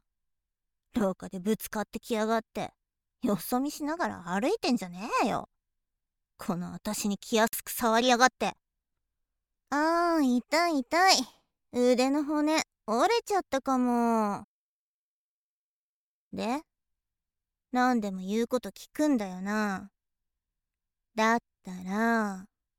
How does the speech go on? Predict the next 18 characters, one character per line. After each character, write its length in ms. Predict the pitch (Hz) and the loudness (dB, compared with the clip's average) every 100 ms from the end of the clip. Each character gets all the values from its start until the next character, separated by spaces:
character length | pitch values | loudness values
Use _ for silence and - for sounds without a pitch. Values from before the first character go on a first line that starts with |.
| _ - | _ -4
と 220 | 202 196 | -2 0
り 180 | 240 262 | 0 2
あ 100 | 247 | 0
え 40 | |
ず 100 | 190 | -2
服 320 | - 208 262 | -12 -4 0
脱 200 | 220 294 | 4 4
げ。 160 | 254 190 _ _ _ _ _ _ _ - | 4 -2 _ _ _ _ _ _ _ 2
ん 140 | 262 269 | 4 6
で 120 | 311 | 4
も 100 | 339 | 0
っ 40 | |
て 120 | 190 | -6
土 180 | 180 185 | -4 0
下 120 | 233 | 2
座 140 | 285 311 | 2 0
し 140 | 330 | 2
ろ。 220 | 302 202 | 2 2